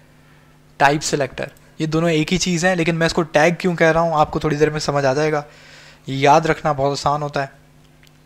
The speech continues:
<clears throat> तो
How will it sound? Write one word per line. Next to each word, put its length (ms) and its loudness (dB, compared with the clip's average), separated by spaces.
<clears throat> 360 -8
तो 320 0